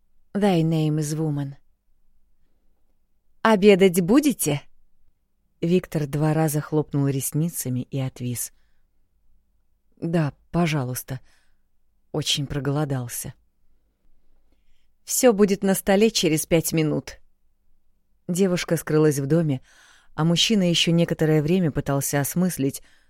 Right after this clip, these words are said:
это что только что было. Его повар не только знает, откуда фраза, но и цитирует Шекспира в подлиннике.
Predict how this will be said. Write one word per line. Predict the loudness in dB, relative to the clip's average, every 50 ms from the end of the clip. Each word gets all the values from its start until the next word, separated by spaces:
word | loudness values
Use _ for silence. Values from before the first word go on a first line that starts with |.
| _ _ _ _ _ _ _ _ _ _ _ _ _
это | -6 -4 -4 -4 -6
что | -6 -8 -12 -14 _ -6 -6 -4
только | -4 -4 -6 -4 -6 -6
что | -6 -4 -4 -4 -4
было. | -2 -2 -2 -2 -4 -6 -10 -12 _ _ _ _ _ _ _ _ -20 -20 -20 _ _ _ _ _ _ _ _ 0
Его | 2 2 4 4 2 2
повар | 2 2 2 4 4 2 2
не | 2 2
только | 2 2 0 0 0 0 0
знает, | 2 2 2 2 0 -2 -4 _
откуда | -10 -10 -10 -10 -6 -4 -2 -2 -4
фраза, | -4 -4 -4 -2 -2 -2 -2 -2 -4 -6 -10 -20 -20 -20 _ _ _ _ _ _
но | 2 4 4 4
и | 2 -2 -4
цитирует | -2 -2 0 0 2 2 4 4 6 4 4 2
Шекспира | 0 -2 -4 -4 -6 -8 -8 -4 -2 0 0 0
в | -2 -6 -10
подлиннике. | -12 -6 -2 -2 0 0 0 0 -2 -2 -2 -4 -6 -8 -12 -14 -14 -16